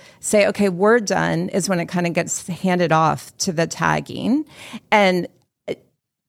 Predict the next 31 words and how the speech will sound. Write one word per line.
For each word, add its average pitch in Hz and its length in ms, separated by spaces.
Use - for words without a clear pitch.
it - 180
seems 240 640
like 160 460
maybe 196 480
paying 208 300
a 170 60
little 180 220
more 165 180
attention 165 680
to - 220
that, 156 520
um, 151 380
and, 156 680
you 151 80
know, 170 300
making 175 440
sure 175 220
that 170 280
data 156 480
is 160 340
as 165 360
good 170 440
as 160 400
the - 160
underlying 160 580
financial 202 440
data 160 400
is - 340
a 170 60
critical 220 440
point. 214 340